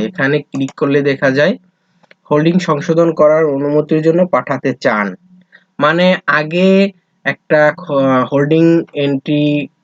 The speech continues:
করে খাজনা দেওয়ার পর যদি সেই হোল্ডিংয়ে ভুল থাকতো বা খাজনায় দাখিলায় ভুল আসতো, তাহলে সেটা স্যারের, এসিল্যান্ড স্যারের আইডি থেকে সংশোধন করতে হতো,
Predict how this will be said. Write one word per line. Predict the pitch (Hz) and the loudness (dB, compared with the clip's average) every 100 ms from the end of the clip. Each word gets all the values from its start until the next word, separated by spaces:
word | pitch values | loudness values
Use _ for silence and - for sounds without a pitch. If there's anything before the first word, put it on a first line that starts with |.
| _ _ _ _ _ _ | _ _ _ _ _ _
করে | - 156 156 165 160 | 2 4 6 4 0
খাজনা | - 123 127 139 | -2 -4 0 0
দেওয়ার | 147 151 147 - | 2 2 2 0
পর | 151 147 151 151 - _ - 135 | 2 4 6 2 -2 _ -14 -8
যদি | 139 135 139 139 135 120 | -4 -2 -2 -2 -4 -6
সেই | - 123 131 131 131 | -4 0 2 2 2
হোল্ডিংয়ে | 123 120 127 135 139 139 | 0 0 0 0 0 0
ভুল | 131 131 127 | -4 -6 -6
থাকতো | 131 131 - | -4 -6 -2
বা | 117 110 | 0 0
খাজনায় | 117 113 120 131 131 | -2 -4 -2 0 0
দাখিলায় | 123 104 131 131 131 | -2 -4 -2 0 0
ভুল | 113 123 | -2 -2
আসতো, | 139 - - 98 - _ _ _ _ _ - - - _ _ _ _ _ _ _ - | -2 -2 -2 -2 -4 _ _ _ _ _ -16 -16 -16 _ _ _ _ _ _ _ -4
তাহলে | 135 135 147 | 0 2 2
সেটা | 143 139 123 139 | 0 -2 -2 -4
স্যারের, | - 117 117 131 - - - _ - | -2 0 0 0 -6 -20 -20 _ -20
এসিল্যান্ড | - 151 156 160 | -8 0 0 0
স্যারের | 160 147 147 - _ | 0 0 0 -6 _
আইডি | 117 127 135 | -4 -2 -4
থেকে | 135 135 175 254 _ _ _ - | -4 -2 -2 -2 _ _ _ -14
সংশোধন | - 139 131 135 139 | -4 -2 -2 -2 -2
করতে | 123 107 - | -2 -6 -4
হতো, | 117 107 | -4 -4